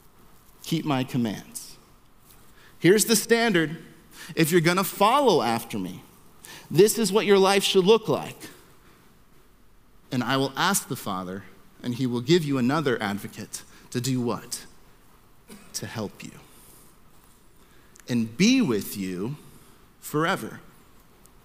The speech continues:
So the Holy Spirit's not like going to the gas station where you gotta fill up. Sometimes we talk about that way. Like,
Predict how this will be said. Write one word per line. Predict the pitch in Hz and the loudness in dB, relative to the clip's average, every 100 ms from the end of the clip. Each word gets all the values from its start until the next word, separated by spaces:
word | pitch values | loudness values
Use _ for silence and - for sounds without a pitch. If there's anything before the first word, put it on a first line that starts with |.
| - - | -20 -10
So | - | 2
the | 202 185 | 2 4
Holy | 254 285 | 2 2
Spirit's | 208 - 202 190 - | 0 2 4 4 2
not | 170 156 | 0 0
like | 139 | 0
going | 156 156 | 0 0
to | 139 | 0
the | 117 | -2
gas | 120 127 | -2 -2
station | - 123 117 117 | -2 -4 -4 -4
where | 120 | -4
you | |
gotta | 117 110 | -2 -4
fill | - 120 | -4 -4
up. | 110 - - - - - - _ _ _ - - - - - - - - | -2 -4 -10 -20 -20 -20 -20 _ _ _ -20 -20 -20 -20 -20 -20 -20 -10
Sometimes | - 196 185 | 0 2 4
we | 151 | 2
talk | 135 160 | 2 0
about | 143 107 98 | 0 -4 -6
that | 95 62 | -8 -10
way. | 80 110 - - _ _ - - - - 139 | -12 -14 -18 -20 _ _ -20 -20 -20 -12 -6
Like, | 131 | -6